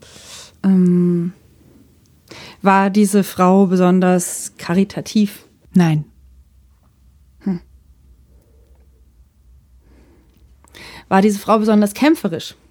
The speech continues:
Speaker 2: Ja. Vier
Speaker 1: Ähm.
Speaker 2: Neins, ein Ja. Mhm.
Speaker 1: Mhm. Ähm, war diese Frau religiös?
Speaker 2: Hm. Auch wieder so ein Ja, Nein, aber ich zähle das Nein nicht.
Speaker 1: Hm.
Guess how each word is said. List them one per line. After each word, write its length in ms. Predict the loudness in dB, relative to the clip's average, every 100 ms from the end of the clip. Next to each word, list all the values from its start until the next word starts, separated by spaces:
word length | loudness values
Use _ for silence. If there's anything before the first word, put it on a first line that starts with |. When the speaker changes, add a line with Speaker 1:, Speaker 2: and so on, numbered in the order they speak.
| _ _ _
Speaker 2:
Ja. 180 | 0 0 -4 _ _ _ _ _ _ _ _ _ _ _ _
Vier 200 | -2 0
Speaker 1:
Ähm. 40 |
Speaker 2:
Neins, 380 | 2 0 -2 -6 _ _
ein 140 | 0 0
Ja. 180 | -2 -10 _ -2
Mhm. 100 | 2
Speaker 1:
Mhm. 220 | 2 0 -8 _ _ _ -20 _ _ _ _ _ _ _ _ _ -8
Ähm, 1080 | -4 -4 -2 -4 -4 -4 -4 -6 -8 -8 -12 _ _ _ _ _ _ _ -20 -8
war 120 | 0 0
diese 200 | 0 -4
Frau 220 | -2 -2
religiös? 720 | 0 -2 0 0 0 -2 -18 _ _ -4
Speaker 2:
Hm. 260 | 0 0 -2 -10 _ _ -4
Auch 180 | 0 2
wieder 160 | 2 4
so 80 | 4
ein 100 | 4
Ja, 300 | 2 2 4
Nein, 480 | 4 4 4 2
aber 100 | 2
ich 100 | 0
zähle 180 | 0 -2
das 140 | -2 -2
Nein 320 | 0 0 0
nicht. 360 | -2 -4 -12 -10
Speaker 1:
Hm. 240 | -4 -2